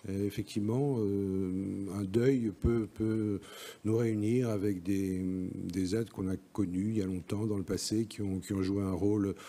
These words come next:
crucial dans notre vie et, et qu'on retrouve, euh, à l'occasion de ce, de cette circonstance qui est à la fois,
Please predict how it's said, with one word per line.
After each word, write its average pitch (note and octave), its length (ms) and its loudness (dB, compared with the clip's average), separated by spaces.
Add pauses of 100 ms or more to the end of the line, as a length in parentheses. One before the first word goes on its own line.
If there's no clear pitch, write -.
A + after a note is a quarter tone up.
(260)
crucial A2+ 440 4
dans G#2 80 0
notre F#2+ 200 -2
vie C#3+ 440 4
et, G#2 500 4
et G2+ 60 0
qu'on G#2 140 0
retrouve, F#2+ 580 2
euh, F2+ 200 2 (380)
à F#2+ 60 0
l'occasion G2 560 2
de F#2 240 0
ce, F#2 500 0 (480)
de - 440 -2
cette - 360 -2
circonstance G#2 680 0
qui - 140 -4
est F2 80 -2
à F2 40 -2
la E2+ 120 -4
fois, E2+ 280 -2